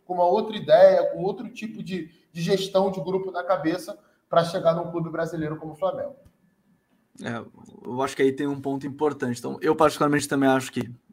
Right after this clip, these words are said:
Speaker 2: não é uma necessidade de cara, mas acho que o Coutinho tocou num ponto importante, é de, mais de mudança de ares, de mudança de clima, talvez gradual, não precisa nem ser de cara,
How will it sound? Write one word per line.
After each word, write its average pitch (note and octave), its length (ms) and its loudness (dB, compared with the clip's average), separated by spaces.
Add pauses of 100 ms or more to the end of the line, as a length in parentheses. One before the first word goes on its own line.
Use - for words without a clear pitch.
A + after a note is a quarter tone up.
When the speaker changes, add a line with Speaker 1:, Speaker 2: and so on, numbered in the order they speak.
(100)
Speaker 2:
não B2+ 300 2
é C#3+ 80 12
uma D#3 140 8
necessidade D3 540 8
de C#3 160 -6
cara, D3 420 12 (300)
mas C3+ 100 4
acho D3+ 120 4
que - 60 -2
o - 40 0
Coutinho D3+ 360 2
tocou D#3 220 2
num D#3 100 0
ponto D#3 280 0
importante, D3 500 2
é C3 40 4
de, C#3+ 220 4
mais E3 340 10
de G3 60 4
mudança F#3 520 8
de D#3 120 4
ares, D3+ 480 12
de C#3 80 -6
mudança C#3+ 340 0
de - 120 -14
clima, E3+ 340 2
talvez F3+ 340 4
gradual, A3 480 10
não C#3+ 100 -6
precisa D#3+ 200 -4
nem F3 100 -4
ser F3+ 140 -4
de F3 120 -12
cara, D#3 320 8